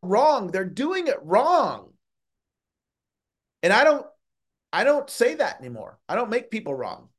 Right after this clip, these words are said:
I just say, "That's how they do it, and this is how I do it. We do it different,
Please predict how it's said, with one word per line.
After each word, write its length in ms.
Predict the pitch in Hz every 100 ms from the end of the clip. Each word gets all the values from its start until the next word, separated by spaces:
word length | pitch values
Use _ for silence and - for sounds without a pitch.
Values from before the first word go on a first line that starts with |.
| _ _ _ _ _ _ _ _ _ _ _ _ _ _ _ _ _ _ _ _
I 120 | 165
just 140 | - 226
say, 100 | 190
"That's 240 | 190 208
how 160 | 196 175
they 180 | 185
do 160 | 185 175
it, 80 | 175
and 80 | 180
this 120 | 185
is 80 | 180
how 300 | 165 170 175
I 80 | 202
do 140 | 160
it. 100 | 151
We 100 | 160
do 160 | 156 190
it 120 | 147
different, 400 | 185 190 185